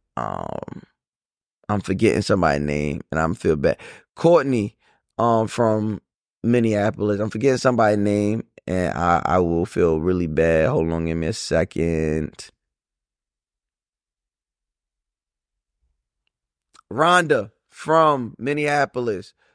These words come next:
Appreciate you. Abdul from Chicago by way of Minneapolis. I appreciate you. Y'all showed us a lot of love out there. Chris, owner of,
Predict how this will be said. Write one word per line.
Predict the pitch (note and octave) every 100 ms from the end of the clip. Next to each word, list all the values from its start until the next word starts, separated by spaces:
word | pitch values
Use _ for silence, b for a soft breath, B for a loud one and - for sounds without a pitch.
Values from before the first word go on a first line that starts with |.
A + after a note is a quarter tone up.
| _ _
Appreciate | C#3 C3+ - C3 B2 B2+ -
you. | A2 F#2+ - _ _ _ _ _ _
Abdul | B2 C3 B2 C#4+ F#3 F3+ D#3 A#2+ - -
from | - - C#3+
Chicago | - B2 - E3+ E3+ C#3 C3
by | A#2 A#2
way | C#3 E3+
of | D#3
Minneapolis. | C#3+ C3+ B2 A#2+ - A2 G#2
I | - A2
appreciate | A2 - A#2+ - A2 G#2+ G#2
you. | F#2+ D#2+ b b -
Y'all | A2
showed | - B2+
us | A#2 G#2+
a |
lot | A2 A#2 B2
of |
love | B2+ C3 B2
out | B2
there. | A#2+ G#2 b b b _ _
Chris, | - G#3 G3 D3+ - - _ _ _ _ -
owner | D#3+ E3+ E3 E3 -
of, | D3+ D3 C3 A2+